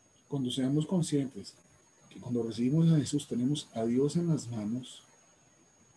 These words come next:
la reverencia tiene que ser total. Por eso, eh, en la Eucaristía, ese es el momento del silencio y de la acción de gracias después de comulgar.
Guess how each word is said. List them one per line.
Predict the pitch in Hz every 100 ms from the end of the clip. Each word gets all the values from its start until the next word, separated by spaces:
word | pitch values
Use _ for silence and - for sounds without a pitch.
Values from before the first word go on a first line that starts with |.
| _ _ _ _ _ _ _
la | 131
reverencia | 120 120 117 117 135
tiene | 135 139
que | 127
ser | 131 - _ -
total. | 110 113 107 101 - _
Por | 123 120
eso, | 120 156 131
eh, | 139 127 - - - - -
en | 143 139
la |
Eucaristía, | 135 131 131 - 156 156 151
ese | 147
es | 143
el | 160
momento | 156 139 127 160
del | 147
silencio | 139 123 131 143 - 147
y |
de | 131
la | 113
acción | - 117 113
de | 117
gracias | 120 113 - 95
después | 98 - 101
de | 101
comulgar. | - 120 104 98 98